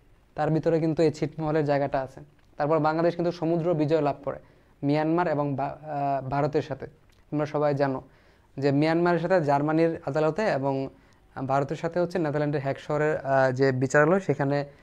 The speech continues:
আহ, আন্তর্জাতিক মামলা হয়। সেই মামলায় কিন্তু বাংলাদেশ অনেক, আহ, সমুদ্র সীমা জয় করে। এই সব কিছু অন্তর্ভুক্ত করে, আহ, বাংলাদেশের আয়তন কিন্তু এক লক্ষ সাতচল্লিশ হাজার ছশো দশ বর্গ কিলোমিটার হয়ে যায়, একটু বাড়ে। এবং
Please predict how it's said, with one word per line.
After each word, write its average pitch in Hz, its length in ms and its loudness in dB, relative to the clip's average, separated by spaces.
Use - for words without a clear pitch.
আহ, 139 340 -12
আন্তর্জাতিক 160 580 0
মামলা 143 380 2
হয়। 170 200 0
সেই 147 120 -2
মামলায় 143 340 0
কিন্তু 151 180 0
বাংলাদেশ 143 460 2
অনেক, 147 260 -2
আহ, 135 80 -6
সমুদ্র 151 380 0
সীমা 156 240 -2
জয় 143 180 4
করে। 139 200 -6
এই 160 100 0
সব 165 220 0
কিছু 202 200 2
অন্তর্ভুক্ত 180 480 0
করে, 202 320 2
আহ, 139 260 4
বাংলাদেশের 165 460 4
আয়তন 160 280 4
কিন্তু 165 260 0
এক 151 220 4
লক্ষ 160 180 0
সাতচল্লিশ 165 420 -2
হাজার 175 160 2
ছশো 147 200 -4
দশ 147 200 2
বর্গ 147 200 2
কিলোমিটার 143 320 0
হয়ে 131 160 0
যায়, 131 140 -4
একটু - 160 -4
বাড়ে। 131 300 2
এবং 156 80 -2